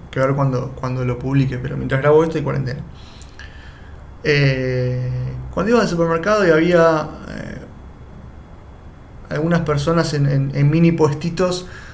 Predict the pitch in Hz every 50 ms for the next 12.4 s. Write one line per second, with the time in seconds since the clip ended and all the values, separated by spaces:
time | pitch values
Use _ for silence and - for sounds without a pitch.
0 | - - - 143 143 147 156 165 160 151 156 156 160 156 160 151 151 156 151 151
1 | 143 143 143 143 143 139 139 147 190 - - - 185 165 - 143 143 139 127 117
2 | 113 117 117 117 117 120 120 120 120 - - - - 127 143 165 170 160 156 147
3 | 139 131 127 120 123 131 123 - 143 139 - 147 139 143 127 127 - 160 165 160
4 | 156 151 151 147 - - - 139 123 123 127 127 - - - - - - - -
5 | - - - - - 139 143 131 - 131 127 123 120 123 135 143 151 147 143 147
6 | 151 - 151 139 143 165 165 156 139 139 - - 151 143 143 139 127 127 - 135
7 | 135 135 151 165 196 226 262 262 226 196 170 185 208 196 170 - - 180 190 185
8 | 175 180 180 190 190 175 147 151 143 147 160 180 202 220 - - - - - -
9 | - - - - - - - - - - - - - - - - - 151 143 139
10 | 139 151 151 151 147 143 139 131 135 139 143 147 175 185 175 170 170 170 190 254
11 | 262 208 170 147 131 123 123 127 127 139 156 165 170 - 143 - - 139 143 185
12 | 214 202 170 - 139 120 120